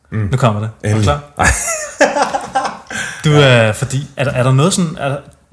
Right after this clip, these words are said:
Speaker 2: du har jo også taget nogle uddannelser og sådan noget.
Speaker 1: Ja.
Speaker 2: Du har jo også, du er også blevet skolet.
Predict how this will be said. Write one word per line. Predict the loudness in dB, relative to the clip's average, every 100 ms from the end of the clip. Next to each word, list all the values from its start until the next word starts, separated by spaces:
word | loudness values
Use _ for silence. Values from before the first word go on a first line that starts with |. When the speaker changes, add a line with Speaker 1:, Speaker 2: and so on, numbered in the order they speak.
| -2
Speaker 2:
du |
har | 2 2
jo |
også | 0 -2 -2
taget | 0
nogle | 0
uddannelser | 0 -2 -2 -6 -12 -14
og | -14
sådan | -16
noget. | -16 -20 _ -8
Speaker 1:
Ja. | -6 -6 _ _ _ -8
Speaker 2:
Du | -2
har | 0 0
jo | 0
også, | -6 -2
du | 0
er |
også | 0 -2
blevet | -6
skolet. | -4 -6 -6 -8